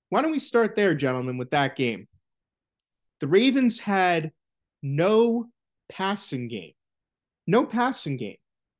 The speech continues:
They just signed Odell to this big one-year deal. They have Duvernay. They have Rash-, Rashad Bateman. They have Zay Flowers. They have Mark Andrews. Going into this season,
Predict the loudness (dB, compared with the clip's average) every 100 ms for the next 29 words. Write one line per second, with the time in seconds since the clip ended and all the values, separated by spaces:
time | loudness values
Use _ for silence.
0 | _ _ _ _ _ _ _ _ _ -4
1 | 0 0 2 0 0 2 2 2 2 -2
2 | -4 -6 -8 -8 -2 -2 -2 -2 -2 0
3 | -2 -2 -2 -2 -4 -10 _ _ _ _
4 | _ _ _ _ _ _ -4 -2 -2 -4
5 | 0 0 2 0 -2 -6 -10 _ _ _
6 | -2 0 0 -2 -6 -8 -10 -6 -2 -2
7 | -2 0 0 0 -8 -10 -18 _ _ 2
8 | 2 2 0 2 2 0 -4 -4 -2 -4
9 | -6 -10 0 2 2 0 -4 -4 -4 -6
10 | -6 -8 -10 -10 -12 -14 _ _ _ 2
11 | 2 4 2 0 -2 -2 0 0 -2 -2
12 | -2 -2 -6